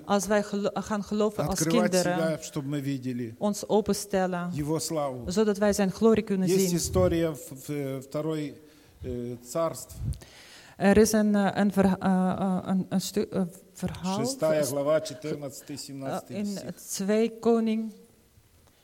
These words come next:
Speaker 1: En, eh, другое.
Speaker 2: Sorry.
Speaker 1: З-, зес, э, хофт-, хофстук зес, виртин, зевентин.
Speaker 2: И была тяжёлая ситуация у пророка Илии и его слуги.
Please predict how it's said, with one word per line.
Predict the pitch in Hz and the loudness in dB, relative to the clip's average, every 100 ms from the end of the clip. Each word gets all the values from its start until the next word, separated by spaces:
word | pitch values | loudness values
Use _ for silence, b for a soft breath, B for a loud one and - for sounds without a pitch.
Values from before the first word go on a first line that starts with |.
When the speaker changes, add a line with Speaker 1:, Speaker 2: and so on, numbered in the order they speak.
| b b _ | b b _
Speaker 1:
En, | 202 190 190 | -16 -14 -14
eh, | 190 190 185 _ - 190 180 - | -14 -18 -20 _ -18 -16 -18 -16
другое. | 180 220 220 226 226 226 - _ _ _ _ _ _ _ _ _ _ _ | -12 -12 -10 -10 -12 -16 -20 _ _ _ _ _ _ _ _ _ _ _
Speaker 2:
Sorry. | - 202 | -12 0
Speaker 1:
З-, | 196 196 - 190 | 4 4 4 6
зес, | 220 233 233 - | 6 6 2 0
э, | 208 196 196 180 165 | 2 4 4 4 4
хофт-, | 214 208 - - | 2 2 -8 -2
хофстук | 185 208 - 180 | 0 0 0 -4
зес, | 185 220 277 - - - - _ | 0 0 0 -6 -10 -12 -14 _
виртин, | - 233 233 220 214 208 | 0 0 0 -6 -4 -4
зевентин. | 190 185 185 185 - 185 _ _ _ _ _ _ _ b b b b - - - | -4 -6 -6 -14 -20 -20 _ _ _ _ _ _ _ b b b b -10 -10 -12
Speaker 2:
И | - | -18
была | 139 165 160 | -10 -8 -6
тяжёлая | 147 135 160 147 | -6 -4 -4 -2
ситуация | 139 139 127 139 131 - | -4 -8 -6 -4 -4 -8
у | 117 | -10
пророка | 123 123 127 117 117 | -6 -4 -4 -6 -8
Илии | 113 123 131 120 | -6 -6 -6 -4
и | |
его | 110 113 | -4 -6
слуги. | - 117 107 120 | -8 -8 -4 -6